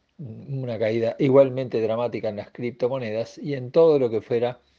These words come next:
algo que tiene un cierto riesgo, también una caída fuerte del petróleo.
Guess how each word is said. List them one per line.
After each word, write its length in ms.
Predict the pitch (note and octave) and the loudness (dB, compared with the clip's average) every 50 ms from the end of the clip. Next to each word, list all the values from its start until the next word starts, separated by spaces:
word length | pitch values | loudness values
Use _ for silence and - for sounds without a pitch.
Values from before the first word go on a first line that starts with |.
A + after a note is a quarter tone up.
| _ _ _ _ _ _ _ _ _ - | _ _ _ _ _ _ _ _ _ -4
algo 320 | B2 A2 A#2 A2+ A#2 A#2+ | -2 -2 0 0 -2 -2
que 140 | A2+ A2 F#2 | -2 -4 -4
tiene 240 | A2 A#2 A2+ A2+ A#2 | -4 -6 -6 -6 -6
un 120 | A2+ A2+ | -8 -10
cierto 460 | - - - C3 A#2+ A2+ A2+ A#2 A#2+ | -10 -4 0 2 2 2 2 0 -2
riesgo, 600 | G#2 G#2+ A#2+ C3 B2 A2+ G2+ - - G2+ F#2 F2+ G2 | 0 2 2 4 4 4 2 0 -4 -8 -12 -12 -12
también 260 | - G2 F#2+ G2+ G2+ | -12 -10 -10 -10 -8
una 160 | G2+ G#2 G2+ | -8 -6 -4
caída 260 | G2+ G#2 G#2+ A2 G#2+ | -4 -2 -2 -2 -2
fuerte 340 | - - B2 A2 G#2 - A2+ | -2 -2 -2 -2 -2 -2 -2
del 180 | G#2+ G2 F#2 F#2+ | -2 -2 -2 -4
petróleo. 500 | G#2+ G2 - F#2 E2+ F2 F2+ F#2 G2 | -6 -6 -6 -8 -12 -10 -10 -10 -10